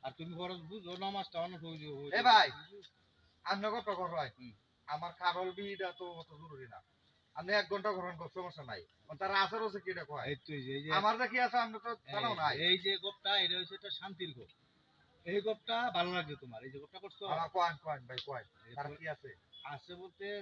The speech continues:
Speaker 1: ছেলে তাই সিঙ্গাপুর।
Speaker 2: আচ্ছা, আচ্ছা, আচ্ছা।
Speaker 1: বুঝেছি?
Speaker 2: হ্যাঁ, হ্যাঁ, হ্যাঁ।
Speaker 1: সিঙ্গাপুর আট দশ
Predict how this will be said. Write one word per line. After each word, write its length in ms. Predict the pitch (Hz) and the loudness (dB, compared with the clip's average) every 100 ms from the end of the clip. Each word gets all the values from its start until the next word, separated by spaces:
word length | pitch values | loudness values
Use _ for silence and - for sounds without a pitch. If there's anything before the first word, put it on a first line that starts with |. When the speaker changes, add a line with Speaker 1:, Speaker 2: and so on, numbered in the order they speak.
| - | -8
Speaker 1:
ছেলে 220 | 190 196 170 | -10 -10 -8
তাই 160 | 180 165 147 | -6 -6 -6
সিঙ্গাপুর। 340 | 175 156 107 - _ _ _ | -10 -10 -10 -18 _ _ _
Speaker 2:
আচ্ছা, 200 | - - 123 | -20 -14 -14
আচ্ছা, 160 | - 120 | -12 -16
আচ্ছা। 100 | 101 120 | -16 -14
Speaker 1:
বুঝেছি? 300 | 135 147 180 | -12 -10 -8
Speaker 2:
হ্যাঁ, 160 | 131 131 | -6 -6
হ্যাঁ, 140 | 127 | -6
হ্যাঁ। 160 | 127 120 - | -6 -6 -8
Speaker 1:
সিঙ্গাপুর 380 | 160 160 165 156 147 | -12 -8 -6 -6 -10
আট 100 | 139 | -12
দশ 100 | 143 | -14